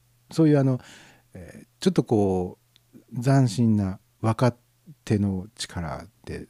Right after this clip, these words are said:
す-、映画の世界を変えてやるぜみたいな、一つのこう、ムーブメントの真っ只中の作品じゃないですかね。えー、次が、あー、同じくジャン・リュック・ゴダールの千九百六十四年、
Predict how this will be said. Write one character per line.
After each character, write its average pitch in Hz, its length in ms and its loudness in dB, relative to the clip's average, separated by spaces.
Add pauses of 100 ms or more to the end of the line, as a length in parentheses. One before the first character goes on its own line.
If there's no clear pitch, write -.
す-、 - 300 -16 (480)
映 110 160 -4
画 98 100 -4
の 98 120 -4
世 - 100 -10
界 - 180 -10
を - 120 -12
変 - 160 -8
え - 20 -20
て - 100 -12
や - 80 -10
る 90 60 -10
ぜ - 160 -10
み - 100 -10
た 131 120 -2
い 135 80 0
な、 165 180 0 (680)
一 - 220 -6
つ - 140 -8
の 98 80 -4
こ 85 680 -8
う、 - 20 -6
ム 117 140 0
ー - 40 -2
ブ 101 80 -4
メ 98 160 -2
ン 95 60 -4
ト 90 100 -10
の 98 240 -2 (460)
真 107 220 -6
っ - 80 -8
只 117 220 0
中 92 220 -4
の 78 200 -12
作 82 220 -12
品 85 400 -8
じ 85 100 -12
ゃ 92 40 -2
な 95 100 -2
い 92 40 -4
で 90 40 -6
す - 80 -14
か 92 80 -8
ね。 110 220 0 (440)
え 110 120 -4
ー、 104 60 -4
次 123 320 -8
が、 92 340 0
あ 80 420 -8
ー、 95 60 -6
同 104 120 0
じ 90 100 -8
く 92 100 -10
ジ 98 100 -6
ャ 101 80 0
ン・ 101 140 0
リ 101 100 -4
ュ - 40 -8
ッ - 20 -12 (140)
ク・ 95 140 -12
ゴ 98 180 -6
ダ 87 260 -6
ー 76 160 -12
ル - 20 -14
の 95 180 -12
千 95 220 -4
九 90 140 -10
百 - 180 -10
六 87 220 -10
十 107 120 -2
四 113 140 0
年、 107 260 -2